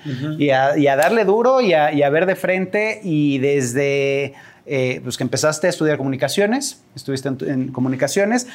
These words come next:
Speaker 2: de ahí fuiste a tocar las puertas para entrar a un programa de radio, que te dieron la oportunidad de entrar a ese programa de radio, y de ahí, pues, se fue desarrollando una, como un efecto dominó, se
Speaker 1: Sí.
Speaker 2: podría decir, ¿no? Pero es por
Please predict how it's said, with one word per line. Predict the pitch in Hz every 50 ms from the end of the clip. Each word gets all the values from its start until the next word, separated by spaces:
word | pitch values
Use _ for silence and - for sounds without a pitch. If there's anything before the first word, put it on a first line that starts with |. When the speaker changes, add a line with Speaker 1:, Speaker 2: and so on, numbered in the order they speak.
| - - - -
Speaker 2:
de | 143 151
ahí | 151 151 165 165 175 190 196 -
fuiste | - - 165 156 160 170
a | 143
tocar | 135 143 147 156 151
las | 156 147 151
puertas | - 160 160 156 - 165 156 156
para | - 147 135 135
entrar | 131 127 131 143 147 147 147
a | 147
un | 139 135
programa | 139 135 127 131 135 139 143 143 143
de | 147
radio, | - 185 185 185 190 202 226 262 254 - - - - _
que | - 147
te | 143 160 151
dieron | 156 170 170 165 165 160
la | 151
oportunidad | 135 - 151 131 135 - 147 151 151 165 165
de | 165
entrar | 156 147 156 156 156
a |
ese | 151 127 135
programa | 135 139 139 143 143 143 147
de | 147 151
radio, | 170 208 208 208 233 262 277 277 - - - - - -
y | - 160 156
de | 151 156 156
ahí, | 156 165 180 208 240 277 277 277 - - _ _ -
pues, | 151 131
se | - 156
fue | 160 - 185 190
desarrollando | 226 226 233 - 175 160 160 160 170 170 185 185 185
una, | 190 190 196 180 190 202 196 190 185 175 208 202 196
como | - 185 180 196
un | 208 208
efecto | 190 - 196 - - 208 190
dominó, | 170 156 151 147 143 147 156 160
se | 156 160
Speaker 1:
Sí. | - -
Speaker 2:
podría | 147 143 147 147 143
decir, | 147 143 143 - 165 135 117
¿no? | 135 151 208 247 - - - - - -
Pero | 160 151 170
es | 180 -
por | - 233 208 170 139 - -